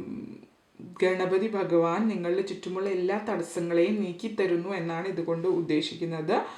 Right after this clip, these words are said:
ആ ഒരു തടസ്സങ്ങളൊക്കെ മാറിക്കഴിയുമ്പോ, ആ, നിങ്ങളുടെ ജീവിതത്തിലേക്ക് പുതിയ തുടക്കങ്ങളൊക്കെ ഉണ്ടാകുന്നതായിട്ടാണ് കാണുന്നത്. ഈ ഒരു സമയം, ഈ ഒരു സാഹചര്യം അല്ലെങ്കിൽ ഈ ഒരു അവസരം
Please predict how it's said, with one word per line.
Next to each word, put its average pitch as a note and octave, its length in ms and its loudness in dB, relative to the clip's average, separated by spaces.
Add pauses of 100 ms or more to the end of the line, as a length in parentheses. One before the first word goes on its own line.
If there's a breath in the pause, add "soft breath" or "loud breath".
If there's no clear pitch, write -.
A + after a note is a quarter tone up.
(320 loud breath)
ആ G#3 160 12
ഒരു B3 200 8 (120)
തടസ്സങ്ങളൊക്കെ G#3+ 680 2
മാറിക്കഴിയുമ്പോ, F#3+ 1040 2 (320 loud breath)
ആ, E3+ 300 4
നിങ്ങളുടെ F#3 400 4
ജീവിതത്തിലേക്ക് E3 920 4
പുതിയ E3+ 300 0
തുടക്കങ്ങളൊക്കെ E3+ 680 -2
ഉണ്ടാകുന്നതായിട്ടാണ് D#3 960 -2
കാണുന്നത്. D3+ 440 -6
ഈ G#3+ 420 -2
ഒരു A3 160 6
സമയം, F3+ 460 -2
ഈ F3+ 120 2
ഒരു E3+ 120 4
സാഹചര്യം E3+ 760 0
അല്ലെങ്കിൽ E3 360 -4
ഈ E3+ 240 2
ഒരു E3+ 160 6
അവസരം F3 560 0